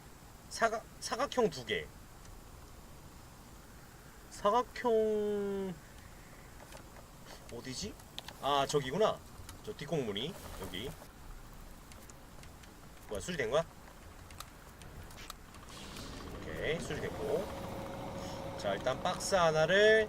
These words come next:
여기다 지-, 쟁겨주시고 일단 올라가 볼게요. 됐어, 가보자. 뭐야, 이거? 뭐, 뭔데 이렇게 볼록볼록 튀어나오냐, 이거? 의자인가 봐, 의자.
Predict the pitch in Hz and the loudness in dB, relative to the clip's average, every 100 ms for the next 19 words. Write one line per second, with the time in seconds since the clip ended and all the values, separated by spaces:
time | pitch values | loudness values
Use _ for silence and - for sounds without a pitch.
0 | - - 107 - - - - 135 139 98 | 0 0 2 2 0 -4 -4 4 4 4
1 | - 82 90 165 220 - - - 107 107 | -4 -2 2 4 4 -2 -14 -6 -2 0
2 | 98 139 143 98 87 80 107 147 - - | 6 10 8 6 -2 -2 0 -2 -8 -12
3 | - - - - - - - - - - | -14 -16 -14 -14 -14 -16 -16 -16 -16 -16
4 | - - - - - - - - - - | -18 -18 -18 -18 -16 -16 -16 -12 -12 -10
5 | - - - 107 - - - - 113 98 | -12 -12 -4 -2 -2 -6 -10 -4 -2 -2
6 | - - - - - - - - - - | -4 -14 -14 -16 -18 -18 -18 -18 -18 -18
7 | - - - - - - - - - - | -18 -18 -18 -18 -18 -18 -18 -18 -18 -18
8 | - - - - - - - - - - | -18 -18 -18 -20 -20 -18 -18 -16 -16 -16
9 | - - - - - 160 107 85 80 131 | -18 -18 -18 -10 8 8 8 2 0 2
10 | 135 120 110 165 156 127 131 - - 202 | 2 2 2 8 10 8 2 -4 2 6
11 | 190 170 147 175 143 95 90 80 104 - | 6 4 0 4 4 4 0 -2 -4 -6
12 | - - - - - - - - - - | -16 -16 -16 -16 -18 -18 -16 -16 -16 -16
13 | - - - - - - 127 156 170 127 | -18 -18 -18 -18 -18 -10 0 10 12 12
14 | 104 101 82 78 | 8 4 0 -6